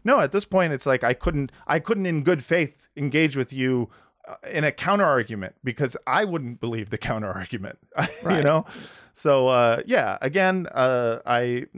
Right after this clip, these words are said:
Speaker 1: encourage people like you to make your own decisions. Um, and I'm not gonna browbeat you either way, you know? Uh, I
Speaker 2: Same.
Speaker 1: w-, I would feel very good if, uh, you know, people made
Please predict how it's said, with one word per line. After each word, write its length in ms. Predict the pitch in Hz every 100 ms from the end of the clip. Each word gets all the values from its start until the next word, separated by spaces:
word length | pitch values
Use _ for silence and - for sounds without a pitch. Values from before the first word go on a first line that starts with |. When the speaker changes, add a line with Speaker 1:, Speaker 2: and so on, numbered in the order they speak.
| -
Speaker 1:
encourage 560 | 123 117 147 143 117 -
people 440 | 123 123 117 117
like 220 | 117 110
you 220 | 107 107 101
to 320 | - 95 95
make 220 | 120 127
your 100 | 139
own 100 | 120
decisions. 640 | 110 - 185 190 190 185 - _ _ _
Um, 480 | - 131 123 117 113 -
and 380 | 120 113 107 -
I'm 140 | 123
not 180 | 135 139
gonna 180 | 143 131
browbeat 460 | 123 127 123 131 -
you 120 | 131
either 220 | 131 127
way, 420 | 117 139 117 98 -
you 160 | - 120
know? 320 | 107 113 131 -
Uh, 260 | 110 113 110 -
I 120 | 110 110
Speaker 2:
Same. 60 | 95
Speaker 1:
w-, 120 | - _ _ _
I 100 | -
would 120 | 120 120
feel 400 | 147 139 131 -
very 400 | 120 123 127 143
good 420 | 120 135 131 113 -
if, 320 | 120 110 - -
uh, 400 | 123 113 110 110 _ _ _ _ -
you 200 | 120 120
know, 180 | 110 104
people 640 | 120 117 123 120 117 117 -
made 360 | 123 120 113